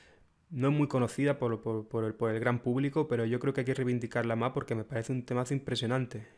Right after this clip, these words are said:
y, y, y que además puede que le perjudique eso, que está ahí cerca del final del disco, como ahí escondida.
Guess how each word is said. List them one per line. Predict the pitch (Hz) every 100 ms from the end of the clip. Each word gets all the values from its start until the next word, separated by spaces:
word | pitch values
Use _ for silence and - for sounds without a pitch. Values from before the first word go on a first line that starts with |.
| -
y, | -
y, | 110 110 - - 113
y | 123
que | 120 113
además | 113 123 143 -
puede | 143 143
que | 151
le | 143
perjudique | 139 127 - 131 127 139
eso, | 131 113
que |
está | 113 -
ahí | 127 135
cerca | 135 127 127
del | 123
final | 120 123 120
del | 117
disco, | 123 135 135
como | 127 117 113 - - - -
ahí | - -
escondida. | 131 123 120 127 143 156